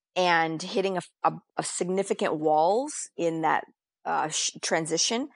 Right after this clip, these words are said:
out of teaching and going back into school and not get, quite getting what I had wanted out of that,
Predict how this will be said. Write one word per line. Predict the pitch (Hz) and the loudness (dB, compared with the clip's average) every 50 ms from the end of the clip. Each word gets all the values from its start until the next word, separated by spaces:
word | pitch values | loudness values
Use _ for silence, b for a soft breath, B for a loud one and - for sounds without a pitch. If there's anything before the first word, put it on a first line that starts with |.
| b b b _ _ _ | b b b _ _ _
out | 165 165 165 | 2 4 4
of | 170 165 | 2 0
teaching | - - 180 160 - - 170 165 | -2 -4 -4 -2 -2 -2 -2 -2
and | 156 151 | -4 -2
going | 143 151 151 151 151 | 0 0 0 0 0
back | 143 147 139 147 - | 0 0 0 0 -2
into | 160 151 - 156 | -6 -6 -4 -4
school | - - - - 170 165 165 175 190 | -6 -6 -4 -4 -2 0 0 0 0
and | - 165 160 151 | 0 -2 -4 -2
not | 156 151 147 156 151 - - _ - | 0 2 2 2 0 -2 -4 _ -2
get, | 180 - - - | -2 -2 -2 -4
quite | - - - - 202 190 185 - 160 160 | -10 -14 0 4 4 4 4 2 -2 -2
getting | 160 170 160 156 156 156 160 165 170 - _ _ _ _ _ _ _ _ _ _ | 2 2 2 4 2 0 -2 -2 -8 -10 _ _ _ _ _ _ _ _ _ _
what | - 165 | 2 4
I | 165 156 | 4 4
had | 151 156 | 4 0
wanted | 160 156 160 160 170 - - 185 | 2 2 2 2 2 0 0 2
out | 185 185 190 202 | 4 4 4 2
of | 196 185 | -2 0
that, | 202 196 190 190 208 226 | 4 6 6 6 4 2